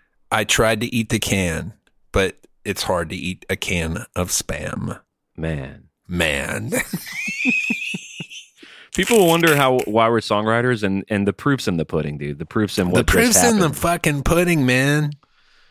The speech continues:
Speaker 1: Hey, man, the proof's in the pudding. Hey,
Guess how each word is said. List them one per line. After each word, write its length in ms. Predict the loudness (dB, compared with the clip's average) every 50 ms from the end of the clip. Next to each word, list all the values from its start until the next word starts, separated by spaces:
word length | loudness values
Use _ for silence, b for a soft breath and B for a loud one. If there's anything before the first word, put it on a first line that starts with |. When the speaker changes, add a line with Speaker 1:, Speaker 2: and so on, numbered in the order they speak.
| B B B B B B B
Speaker 1:
Hey, 180 | 2 4 4 4
man, 480 | 6 4 4 6 4 4 2 -2 -2 -2
the 80 | -2 -2
proof's 380 | 0 2 2 2 2 2 2
in 100 | 2 2
the 60 | 2
pudding. 340 | 2 2 2 2 2 0 -2 B B B B 2
Hey, 360 | 4 4 4 2 0 -4